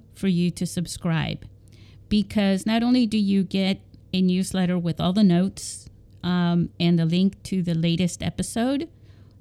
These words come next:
uh, on the same day that it comes out, probably within minutes, but you'll also receive, you know, other, other interesting news from me and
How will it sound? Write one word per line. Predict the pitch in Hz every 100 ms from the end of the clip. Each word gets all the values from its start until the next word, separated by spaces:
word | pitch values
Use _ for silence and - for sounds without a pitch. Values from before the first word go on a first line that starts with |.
| - - -
uh, | 185 180 175 170 -
on | 180 175
the | 165
same | - 180 180
day | 170 165
that | 185
it | -
comes | - 170 156
out, | 151 165 247 - - - - - -
probably | 165 165 175 170
within | 170 175 190 175
minutes, | 151 196 - - - - - - -
but | 226
you'll | - 220 -
also | 208 240 285 254 214
receive, | 190 - - 180 175 170 170 - - -
you | 175
know, | 165 160 -
other, | 196 208 208 190 180 185 - - -
other | 220 240 233 -
interesting | 220 220 208 - 196 196 185 170 - -
news | 175 165 151 156 165 - - - -
from | - 196 190 175 165 170 - - - -
me | 190 180 156 170 202 - 170
and | 170 175 170